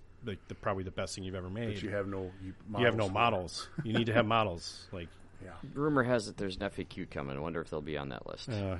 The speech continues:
Speaker 1: well, even I think the F A Q is still gonna be pretty baller,
Speaker 2: I
Speaker 1: in my
Speaker 2: mean, we're like
Speaker 1: opinion.
Speaker 2: a, y-, like, what, a year overdue for an F A Q?
Speaker 3: September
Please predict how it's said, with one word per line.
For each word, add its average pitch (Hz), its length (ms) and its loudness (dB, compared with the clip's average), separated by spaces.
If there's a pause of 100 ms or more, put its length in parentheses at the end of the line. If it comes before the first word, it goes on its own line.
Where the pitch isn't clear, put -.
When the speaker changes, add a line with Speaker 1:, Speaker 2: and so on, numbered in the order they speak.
(100)
Speaker 1:
well, 113 300 2
even 123 240 4
I 110 60 6
think 110 200 0
the 104 120 2
F - 140 -2
A 87 40 -2
Q 90 200 -4
is 78 80 -4
still 85 120 -6
gonna 82 140 -6
be 85 100 -6
pretty 85 280 -6 (680)
baller, 87 420 -2 (120)
Speaker 2:
I 101 40 -6
Speaker 1:
in 110 60 -2
my 113 100 2
Speaker 2:
mean, 104 120 -2
we're 107 100 0
like 107 200 0
Speaker 1:
opinion. 98 180 -4 (120)
Speaker 2:
a, 127 40 -12 (200)
y-, 101 40 -6
like, 98 160 -6
what, 98 180 -2
a 95 40 -2
year 104 220 0
overdue 101 360 0
for 110 160 -4
an 113 100 -2
F 113 120 -6
A 120 100 -4
Q? 123 280 -8
Speaker 3:
September 101 420 0